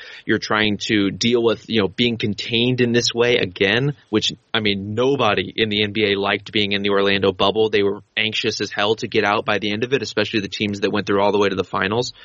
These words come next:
So the idea of going into another competitive environment like that, and if you're Devin Booker or Jrue Holiday or Khris Middleton,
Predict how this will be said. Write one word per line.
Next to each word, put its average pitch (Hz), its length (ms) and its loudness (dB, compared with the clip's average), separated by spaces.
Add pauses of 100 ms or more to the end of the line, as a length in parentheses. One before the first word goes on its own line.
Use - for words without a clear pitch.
(360)
So 139 140 2
the 135 120 4
idea 143 260 4
of 123 80 0
going 135 260 2
into 131 200 2
another 117 420 0
competitive 117 440 -2
environment 104 520 0
like 101 220 -2
that, 107 240 0 (180)
and 110 100 -2
if 104 140 -2
you're 143 140 0
Devin 120 340 0
Booker 139 440 0
or 104 140 0
Jrue 113 220 0
Holiday 127 480 2
or 107 100 2
Khris - 300 -2
Middleton, 131 520 2